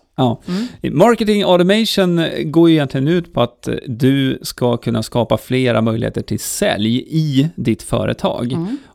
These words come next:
Speaker 1: Och att man ska skicka lite mer personliga meddelanden då, som är riktade och vid rätt tidpunkt till leads, det vill säga personer som är i kontakt med ditt företag men som inte än har handlat,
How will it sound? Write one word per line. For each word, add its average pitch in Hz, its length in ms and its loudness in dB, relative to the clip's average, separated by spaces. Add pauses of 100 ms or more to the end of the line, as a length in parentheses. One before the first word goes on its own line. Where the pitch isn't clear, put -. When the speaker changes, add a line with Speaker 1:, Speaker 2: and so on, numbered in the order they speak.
Speaker 1:
Och 156 240 0
att 127 120 -2
man 127 100 -2
ska - 140 -4
skicka 123 720 0 (120)
lite 131 220 -6
mer 120 140 -2
personliga 120 920 -2
meddelanden 131 760 0
då, - 100 -8
som 113 160 -6
är 110 100 -6
riktade 120 840 -6 (600)
och - 200 -4
vid 139 120 2
rätt 104 180 -2
tidpunkt 185 640 0 (340)
till 107 460 -2 (460)
leads, 156 540 0 (140)
det 135 100 -4
vill 131 80 -4
säga 120 160 2
personer 117 340 -2
som 113 240 -4 (360)
är 113 200 -2
i 117 60 -4
kontakt 113 400 -4
med 117 140 2
ditt 113 160 -4
företag 151 380 0
men 139 140 -2
som - 140 -6
inte 117 280 -2
än 101 120 -2
har 95 80 -6
handlat, 139 540 0